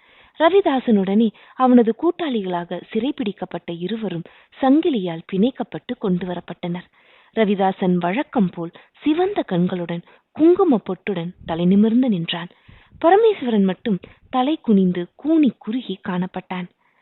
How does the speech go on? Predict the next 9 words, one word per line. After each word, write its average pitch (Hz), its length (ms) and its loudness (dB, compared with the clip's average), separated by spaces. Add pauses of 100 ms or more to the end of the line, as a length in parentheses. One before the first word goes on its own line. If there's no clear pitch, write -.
(360)
ரவிதாசன் 196 680 0
வகையினரை 185 500 -2 (120)
கண்டுபிடித்த 190 520 -4
பெருமை 170 380 -6 (360)
வந்தியத்தேவனையும் 190 920 0 (360)
சங்கரதேவனையும் 190 920 0
அன்றோ 185 220 -2 (100)
சேரும். 208 320 -4 (580)
அதனால் 262 440 2